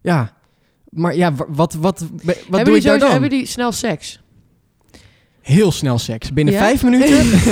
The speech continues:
Speaker 2: <laughs> Is het al klaar? Maar dan, eh, zo
Speaker 1: Bam, bam, bam. Ja, timertje erbij. <laughs>
Speaker 2: Nee, maar zeg maar, zijn jullie snel, ehm, want ik denk dat dat daar ook wel aan ligt. Als je aan het daten bent op zo'n dating app,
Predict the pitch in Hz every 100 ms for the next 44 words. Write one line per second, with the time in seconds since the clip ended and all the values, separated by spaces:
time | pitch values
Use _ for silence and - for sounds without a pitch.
0 | 233 247 240 196 - 214 208 190 196 202
1 | 330 269 240 240 226 226 247 254 190 440
2 | 440 - 277 269 214 190 208 262 180 120
3 | 139 143 139 139 - 190 196 196 175 180
4 | 196 214 - 175 170 - - 311 294 277
5 | 262 208 - 247 240 226 226 233 240 233
6 | 240 262 233 - 233 233 233 226 - 196
7 | 196 190 190 190 190 _ _ _ _ _
8 | _ 202 226 247 220 196 185 196 226 214
9 | 220 160 151 147 165 - 190 208 190 -
10 | _ _ - 190 180 190 214 196 190 -
11 | 175 175 220 190 - 170 -